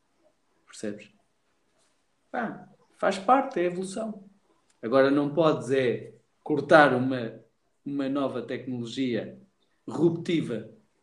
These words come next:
mas válida por todas as novas características que vão acrescentar à, à sociedade, só porque gasta muita energia.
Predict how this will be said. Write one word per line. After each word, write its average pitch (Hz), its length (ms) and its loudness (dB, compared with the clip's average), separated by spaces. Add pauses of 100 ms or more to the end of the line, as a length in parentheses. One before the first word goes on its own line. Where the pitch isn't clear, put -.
(400)
mas 147 340 2
válida 127 480 2
por 127 200 -10
todas 127 340 -8
as 131 120 -4
novas 123 320 -6
características 123 720 -6
que - 140 -18
vão 120 120 -4
acrescentar 117 720 -4 (800)
à, 117 500 -4
à 120 40 -2
sociedade, 110 800 -4 (580)
só - 320 0
porque 180 640 2 (280)
gasta 170 460 0
muita 170 340 0
energia. 165 720 -2